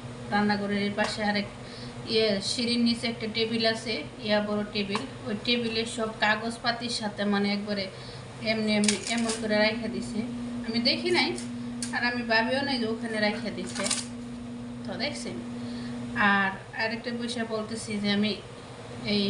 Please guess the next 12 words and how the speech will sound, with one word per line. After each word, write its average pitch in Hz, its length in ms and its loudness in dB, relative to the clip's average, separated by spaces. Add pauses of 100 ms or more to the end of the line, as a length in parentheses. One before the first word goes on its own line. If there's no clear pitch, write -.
(120)
শাওয়ালের 226 540 4 (540)
ছয় 233 300 4
তারিখ, 214 220 2 (160)
শাওয়াল 220 300 6
মাসের 247 320 0
ছয় 226 220 6
তারিখ 233 180 0 (100)
তার 220 120 4 (100)
মেয়ের 233 240 2
বাড়ি 254 220 0
থেকে 220 160 2 (100)
আসার 226 220 0